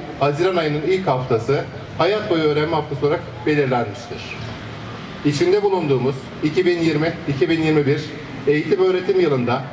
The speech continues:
ilk defa kullanan, ilk defa kutlanan hafta kapsamında sergi dışında kurumumuz tarafından dijital içerikler hazırlanarak farklı platformlarda yayınlanmış ve ayrıca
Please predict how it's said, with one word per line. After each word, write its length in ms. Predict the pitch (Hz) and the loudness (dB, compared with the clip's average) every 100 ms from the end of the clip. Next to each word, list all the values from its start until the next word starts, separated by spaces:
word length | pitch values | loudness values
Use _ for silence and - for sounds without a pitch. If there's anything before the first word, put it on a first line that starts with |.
| - | -4
ilk 200 | 190 196 | -2 0
defa 340 | 202 185 151 - | 0 2 0 0
kullanan, 380 | 139 127 123 123 - - | 0 2 0 -4 -8 -8
ilk 160 | 175 - | -2 0
defa 260 | 190 170 | 0 0
kutlanan 440 | 165 147 131 120 143 - - - | 0 0 0 0 -2 -6 -14 -2
hafta 360 | 156 160 - 202 | 0 0 0 0
kapsamında 680 | 127 - 139 123 120 123 - - - - - - - - - - | 0 0 0 0 0 -2 -4 -12 -16 -16 -16 -14 -12 -14 -14 0
sergi 440 | 175 175 196 214 | 2 2 0 0
dışında 440 | 180 156 127 135 - - - | 0 2 2 0 -2 -10 -2
kurumumuz 380 | 175 180 180 - | 0 2 -2 -2
tarafından 540 | 165 147 139 131 135 - - - - - - - - | 0 0 2 2 0 -4 -12 -14 -16 -16 -16 -18 -2
dijital 380 | 151 165 202 196 | 0 2 0 0
içerikler 400 | - 156 147 143 | 0 0 0 0
hazırlanarak 680 | 147 147 170 180 160 156 - - - | 2 0 0 0 0 0 -4 -12 -2
farklı 320 | 160 160 185 | -2 0 -2
platformlarda 1000 | 156 147 151 131 123 123 123 170 - - | 0 0 2 2 2 2 0 0 -2 -2
yayınlanmış 680 | 139 139 139 135 120 117 135 - - - - - 151 | 0 2 2 2 0 0 -4 -6 -14 -18 -18 -4 0
ve 100 | 156 | 2
ayrıca 560 | 185 185 160 135 - | 2 2 2 2 0